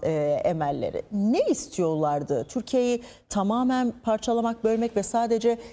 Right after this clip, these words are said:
İstanbul'un, e, Türkiye'ye ait olması mı? Ki bu pek mümkün görünmüyor çünkü İstanbul, e, çok önemli bir, e, konjonktürel olarak bölge.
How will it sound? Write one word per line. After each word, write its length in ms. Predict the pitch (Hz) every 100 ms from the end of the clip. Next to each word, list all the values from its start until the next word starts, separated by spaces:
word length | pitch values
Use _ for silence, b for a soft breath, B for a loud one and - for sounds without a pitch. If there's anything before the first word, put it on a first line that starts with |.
| B
İstanbul'un, 840 | 208 - 254 269 254 220 226 220 -
e, 80 | 180
Türkiye'ye 520 | - 185 - 196 233
ait 360 | 277 294 285 277
olması 360 | 269 262 -
mı? 160 | 262 262
Ki 220 | 262 202
bu 80 | 214
pek 280 | - 240 233
mümkün 360 | 220 - 226
görünmüyor 420 | 226 226 214 156
çünkü 360 | 156 165 151 175 B B -
İstanbul, 600 | - - 202 196 196 -
e, 240 | 175 170 -
çok 180 | - 208 - - _
önemli 480 | 185 185 196 208 233
bir, 400 | 196 160 - - -
e, 360 | 160 147 139 143
konjonktürel 600 | 170 165 165 170 175 170 151
olarak 400 | 147 139 - 156
bölge. 400 | 147 147 175